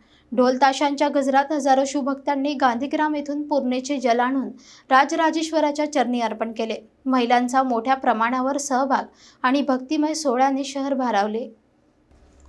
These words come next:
अकोल्यातील अखेरचा श्रावण सोमवार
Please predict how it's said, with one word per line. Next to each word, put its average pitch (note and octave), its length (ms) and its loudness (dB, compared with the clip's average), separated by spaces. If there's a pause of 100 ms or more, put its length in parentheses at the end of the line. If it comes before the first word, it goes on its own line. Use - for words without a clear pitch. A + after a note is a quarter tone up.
(480)
अकोल्यातील E4 560 8
अखेरचा D4+ 640 6
श्रावण A#3 380 2
सोमवार A3+ 420 2